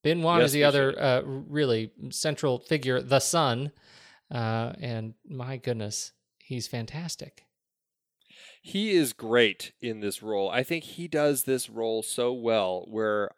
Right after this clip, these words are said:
Speaker 2: I totally bought into the fact that he is kind of this slow, dim-witted sort of, uh, sort of person. And reading up about him, it sounds like he's kind of this, you know, heartthrob actor in Korea. And I think that that just goes to show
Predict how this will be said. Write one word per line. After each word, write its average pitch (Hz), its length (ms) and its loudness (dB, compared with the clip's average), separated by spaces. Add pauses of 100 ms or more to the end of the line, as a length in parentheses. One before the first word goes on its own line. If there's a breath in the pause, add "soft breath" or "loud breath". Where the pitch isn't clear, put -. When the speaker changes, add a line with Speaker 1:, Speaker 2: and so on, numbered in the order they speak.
(140)
Speaker 2:
I 120 220 2
totally 135 320 0
bought 110 340 0
into 120 260 -8
the 104 100 -10
fact 101 300 -2
that 110 120 -2
he 110 180 -4
is 110 160 -2
kind 107 180 -4
of 104 80 -6
this 110 140 -4
slow, 101 380 -2
dim-witted 98 480 -8
sort 101 200 -10
of, 101 300 -10
uh, 98 360 -4
sort 104 200 -10
of 101 80 -14
person. 156 320 -8
And 104 260 -6
reading 143 300 -4
up 147 140 -4
about 98 240 0
him, 107 160 -6 (340 loud breath)
it - 120 0
sounds 196 280 2
like 127 200 4
he's 127 280 -2
kind 131 180 -2
of 123 80 -2
this, - 480 -4 (200)
you - 100 -18
know, - 200 -14 (480)
heartthrob 123 720 4 (320)
actor 127 400 0
in 107 100 -8
Korea. 123 520 -2
And 98 340 -4 (280)
I 110 120 0
think 120 300 -2
that 104 180 2 (180)
that 107 180 0
just 110 220 -8
goes 104 180 0
to - 60 -14
show 120 460 0